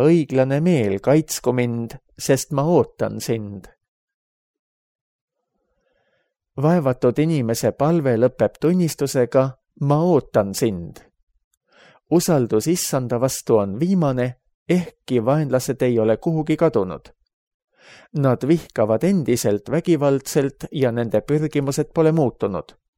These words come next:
Aga see-eest on midagi muutunud palvetajas. Kui süü on tunnistatud ja andeks palutud,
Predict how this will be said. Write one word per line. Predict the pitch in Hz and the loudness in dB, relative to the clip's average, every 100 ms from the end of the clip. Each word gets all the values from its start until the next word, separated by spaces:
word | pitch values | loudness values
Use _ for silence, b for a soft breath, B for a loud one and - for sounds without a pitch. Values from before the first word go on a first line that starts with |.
| _ b b b b | _ b b b b
Aga | 139 127 165 | -2 2 2
see-eest | 151 160 175 160 147 143 - | 2 2 2 4 2 2 0
on | 123 113 | -2 0
midagi | 143 156 139 123 | -2 -2 0 -2
muutunud | 135 151 - 170 170 | 0 -2 -2 -4 -2
palvetajas. | 180 131 101 - 98 92 - - _ _ _ _ _ _ _ | 0 2 0 0 -2 -2 -4 -14 _ _ _ _ _ _ _
Kui | 151 135 120 | 2 2 2
süü | 180 165 113 110 | 2 2 2 0
on | 98 | 0
tunnistatud | 151 185 165 - 117 - 113 - - | 0 0 0 0 -2 0 -2 -4 -4
ja | 127 104 | 0 0
andeks | 147 190 160 151 - | 0 0 -2 -4 -4
palutud, | 151 147 139 147 143 | -2 -2 0 -2 -2